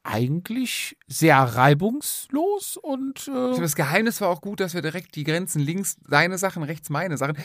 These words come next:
Speaker 2: dass es da keine Überschnei-, hättest du Überschneidungen gegeben. Ich glaub, dann, wenn du morgens dann, „Was ist denn Kacke, das ist deine, mach weg.“ Ich glaub, das haben wir, glaub ich, das war
Speaker 1: Ja.
Speaker 2: mit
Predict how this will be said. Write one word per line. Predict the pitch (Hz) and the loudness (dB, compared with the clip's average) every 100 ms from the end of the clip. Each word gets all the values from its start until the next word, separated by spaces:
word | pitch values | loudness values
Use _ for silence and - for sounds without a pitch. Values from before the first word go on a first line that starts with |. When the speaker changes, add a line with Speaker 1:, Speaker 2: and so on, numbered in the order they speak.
| - | -2
Speaker 2:
dass | 151 | 0
es | 147 | 4
da | 170 | 2
keine | 170 180 170 | 4 0 2
Überschnei-, | 156 - 160 | 0 0 -4
hättest | - - | -4 0
du | 202 | 2
Überschneidungen | 175 156 202 247 233 175 | 2 2 4 4 6 4
gegeben. | 156 139 | 2 0
Ich | 135 | -2
glaub, | 139 - - - | -4 -8 -8 2
dann, | 220 190 - | 2 2 0
wenn | - | -2
du | 156 | 2
morgens | 165 185 175 | 4 2 2
dann, | 170 147 - | -2 -2 -4
„Was | 339 | -4
ist | - | -2
denn | 254 247 | -6 -6
Kacke, | 196 208 208 214 | -6 -4 2 4
das | 202 | 4
ist | 185 | 2
deine, | 220 240 240 | 6 6 6
mach | 196 196 | 2 0
weg.“ | 208 - | 0 -2
Ich | - | -8
glaub, | - 185 | -6 -2
das | 214 240 | 0 0
haben | 302 269 | 0 0
wir, | |
glaub | 240 | -2
ich, | 220 | -4
das | 226 - - | -4 -8 -8
war | 202 220 135 | 0 2 4
Speaker 1:
Ja. | 139 | 4
Speaker 2:
mit | 165 254 - | 4 2 2